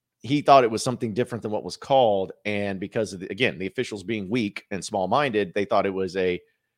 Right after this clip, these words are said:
uh, uh, some way of showing him up. So he gets double teched in the same play and ejected from the game. That played a huge role in this game. That's, again, not saying that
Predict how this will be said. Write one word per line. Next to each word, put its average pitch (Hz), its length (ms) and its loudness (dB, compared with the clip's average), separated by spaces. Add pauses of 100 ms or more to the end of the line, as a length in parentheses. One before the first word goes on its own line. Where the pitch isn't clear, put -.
(140)
uh, - 40 -6 (320)
uh, 85 280 0
some - 200 -10
way 123 160 4
of - 80 -2
showing 117 260 -2
him 104 80 -2
up. 151 260 2 (200)
So - 120 -10
he 127 140 -4
gets 127 220 -4 (160)
double 135 260 2
teched 117 320 -4
in 101 80 -8
the 98 60 -12
same 117 220 -8
play 104 320 -2
and 98 80 -8
ejected 92 380 -6
from 90 140 -10
the 87 80 -6
game. 76 240 -8
That 82 100 -10
played 147 140 2
a 147 40 0
huge 160 300 -6
role 156 240 6
in 117 80 -2
this 101 160 -6
game. 80 160 -12
That's, 101 200 -8
again, 123 220 -2
not 101 180 -8
saying 143 240 -2
that 135 180 -2